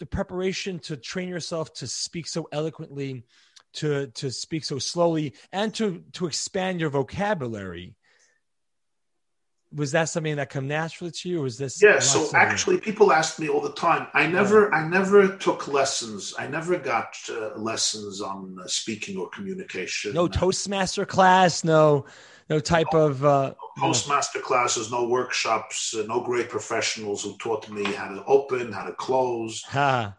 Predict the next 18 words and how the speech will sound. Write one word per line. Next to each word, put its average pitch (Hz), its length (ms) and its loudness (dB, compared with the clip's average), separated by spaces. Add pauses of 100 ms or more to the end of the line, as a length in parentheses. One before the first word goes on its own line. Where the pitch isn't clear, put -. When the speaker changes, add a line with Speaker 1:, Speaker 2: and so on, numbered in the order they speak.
(140)
Speaker 2:
take - 160 -6
off 117 200 0
my 104 100 -2
glasses, 110 1080 0 (320)
to 98 140 -4
wave 117 320 4
my 110 140 4
hands, 110 760 0
how - 100 -10
to 95 100 -6
cry, 127 480 4
how 98 120 -4
to 95 80 -4
laugh, 107 560 0
how 98 140 -6
to 92 80 -4
make 95 240 -4
jokes. 123 400 2